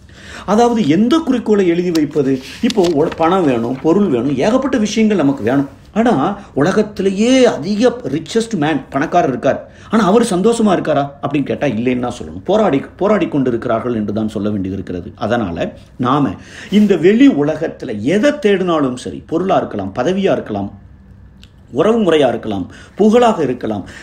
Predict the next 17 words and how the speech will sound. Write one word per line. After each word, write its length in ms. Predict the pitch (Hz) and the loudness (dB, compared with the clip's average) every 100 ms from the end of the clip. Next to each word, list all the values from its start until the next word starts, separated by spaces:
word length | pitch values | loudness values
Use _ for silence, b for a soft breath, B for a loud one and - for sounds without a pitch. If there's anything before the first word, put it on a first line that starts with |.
| - | -6
நாம் 280 | 175 175 120 | -2 -2 -2
எதை 320 | 143 220 - | 0 2 2
தேடினாலும் 680 | 202 208 202 196 190 170 143 | 2 2 2 2 0 0 -2
சரி 380 | 151 139 101 B B | -2 -2 -2 B B
அங்கே 300 | 151 185 180 | -2 0 2
நமக்கு 320 | 143 139 135 | 2 0 0
ஒரு 140 | 123 113 | -2 -2
சந்தோஷம் 640 | 127 165 214 202 160 139 | -4 0 2 2 -2 -2
கிடைக்கிறதா 760 | 123 147 147 143 147 160 - | -2 -2 -2 -2 4 4 2
என்றால் 560 | 123 113 104 104 87 B B | -2 -4 -2 -2 -4 B B
அந்த 400 | 117 123 127 113 | -6 -2 0 0
தேடல், 580 | 101 - 151 170 110 90 B B | -4 -4 2 2 2 -2 B B
அந்த 360 | 123 135 127 107 | 0 0 0 -2
ஆசை 560 | 110 185 175 107 82 B B | -2 -2 -2 -4 -6 B B
விரிந்து 400 | 143 220 269 262 | 2 4 6 4
கொண்டே 500 | 226 220 226 233 240 | 4 4 4 4 2
இருக்கிறது. 420 | 143 - 98 87 | -2 -4 -10 -14